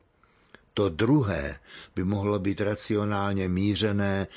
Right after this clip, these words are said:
necitlivým šíbrům sportovních přenosů do citlivé zóny.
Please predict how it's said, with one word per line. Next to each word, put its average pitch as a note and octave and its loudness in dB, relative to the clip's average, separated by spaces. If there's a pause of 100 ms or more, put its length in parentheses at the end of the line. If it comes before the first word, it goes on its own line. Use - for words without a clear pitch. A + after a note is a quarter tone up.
(180)
necitlivým C3+ 2
šíbrům A#2+ 0
sportovních G#2 -2
přenosů B2+ -2 (380)
do C#3+ 0
citlivé C#3 2
zóny. E2 0